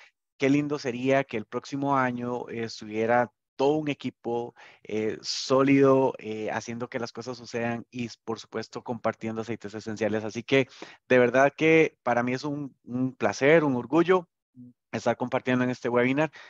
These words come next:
Gracias, chicas, por estar acompañándome en esta curva de aprendizaje, porque también es, eh, como de alguna manera creamos ese impacto, ese recibimiento y ese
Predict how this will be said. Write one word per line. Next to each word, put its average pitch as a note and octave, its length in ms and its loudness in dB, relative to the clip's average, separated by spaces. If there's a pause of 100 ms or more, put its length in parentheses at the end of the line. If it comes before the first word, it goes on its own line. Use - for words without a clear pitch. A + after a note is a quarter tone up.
(140)
Gracias, B2 300 2
chicas, C#3+ 540 -4
por A2+ 140 -2
estar A#2+ 240 2
acompañándome B2+ 1000 2
en A#2 100 -4
esta C3 640 2
curva C#3 320 -2
de B2+ 60 4
aprendizaje, A#2+ 560 -4
porque - 260 -8
también B2+ 500 0 (340)
es, B2+ 540 2
eh, A#2 380 0
como C#3 520 0 (140)
de A2 280 -6
alguna B2 340 0
manera C3 500 0 (200)
creamos C#3 380 0
ese D#3+ 160 -10
impacto, B2+ 580 -6
ese A#2+ 280 -2
recibimiento B2+ 840 -2
y A#2 180 -4
ese C#3 420 2